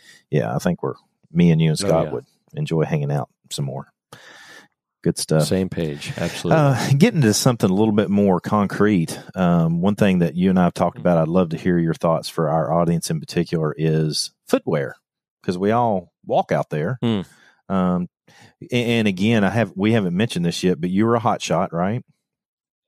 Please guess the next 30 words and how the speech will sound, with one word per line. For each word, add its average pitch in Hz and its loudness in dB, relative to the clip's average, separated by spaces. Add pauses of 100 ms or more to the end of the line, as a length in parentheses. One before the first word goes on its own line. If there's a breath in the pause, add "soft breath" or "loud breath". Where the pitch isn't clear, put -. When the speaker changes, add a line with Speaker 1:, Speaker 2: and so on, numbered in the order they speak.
(640)
Speaker 1:
And 92 0
Speaker 2:
Yeah, 104 2
Speaker 1:
for 95 2
those 92 2
Speaker 2:
uh-huh. 107 4 (160)
Speaker 1:
not, - -20
for 110 0
those 135 2
that 110 2
don't 117 0
know 107 -2
what 98 2
a - 0
hot 95 -2
shot 85 0
is, 82 0
tell 104 2
us 90 -4
what 92 -2
a 78 0
hot 73 -8
shot 69 -8
is. 50 -12 (1080 soft breath)
Speaker 2:
Right. 117 2
So, 107 4
uh, 98 4 (100)
that's - -2
a 104 4
forest 123 0
firefighter. 92 0